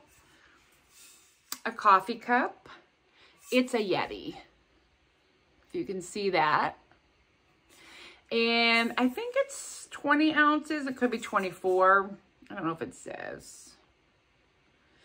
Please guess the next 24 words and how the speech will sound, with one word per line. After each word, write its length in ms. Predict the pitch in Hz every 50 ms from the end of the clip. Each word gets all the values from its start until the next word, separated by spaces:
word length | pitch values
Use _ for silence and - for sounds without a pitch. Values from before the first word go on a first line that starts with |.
| - - - _ _
It's 100 | _ -
made 220 | 220 240 240 240 226
in 140 | 220 214
Texas, 560 | 208 - 247 - - - - - 220 254 254 254
I 100 | 220 196
can 160 | - 196 190
tell 260 | 196 208 226 220 208
you 120 | 208 202
that. 280 | 190 190 190 180 180 - -
I 100 | 302 320
don't 160 | 359 - 233
know 100 | 247 240
if 80 | 240 226
it's 140 | 208 -
twenty 320 | - - 269 262 262 269 262
or 80 | 247
twenty-four 540 | 240 - - 240 226 220 208 208 214 214 -
ounces, 560 | - 190 202 208 214 214 - 226 214 208 208
but 420 | - - 190 185 175 160 - - - - - - - - - -
Yeti 480 | 202 220 208 214 208 247 254 262 247
keeps 400 | - - - 226 214 - 240 -
your 140 | 220 196 185
coffee 720 | 185 - 240 226 214 214 208 208 202 202 214 214 214 208
hot. 640 | 196 185 196 196 196 190 185 180 170 156 156 - -